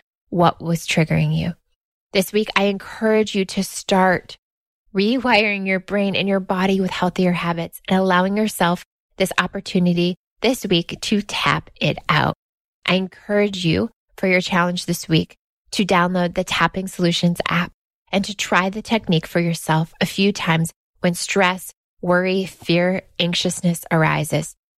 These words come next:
And to remember this phrase that Alex shared, "Although I feel stressed and anxious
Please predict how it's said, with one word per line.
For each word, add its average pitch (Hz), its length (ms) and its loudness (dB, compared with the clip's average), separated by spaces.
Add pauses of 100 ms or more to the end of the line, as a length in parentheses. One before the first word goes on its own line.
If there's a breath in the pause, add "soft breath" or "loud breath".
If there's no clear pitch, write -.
(280)
And 202 140 2
to 208 100 0
remember 202 880 2 (600)
this 175 420 0
phrase 165 480 0
that - 240 -6
Alex 165 320 -2
shared, - 340 0 (360)
"Although 190 360 0
I 214 100 2
feel 220 220 0
stressed - 540 -4
and 220 200 -2
anxious 196 560 0